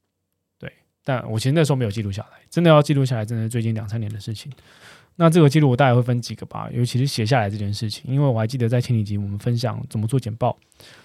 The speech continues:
怎么样向上汇报的时候，我说我有一个笔记本，那个笔记本上写的是什么？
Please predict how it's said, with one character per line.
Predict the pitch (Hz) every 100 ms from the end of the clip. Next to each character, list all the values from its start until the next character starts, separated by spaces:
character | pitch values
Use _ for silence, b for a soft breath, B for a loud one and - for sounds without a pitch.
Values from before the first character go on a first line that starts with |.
| B
怎 | -
么 | 113
样 | 127
向 | 131
上 | 120 113
汇 | 110
报 | 107 107
的 | 101
时 | -
候， | 101
我 | 104 113 107
说 | 160
我 | 170
有 | 120
一 |
个 |
笔 | 123 101
记 | 127
本， | 107 _ _ _ _ _ _ _ -
那 |
个 | 165
笔 | 117
记 | 143
本 | 120
上 | 135
写 | 123 104
的 |
是 | 113
什 |
么？ | 107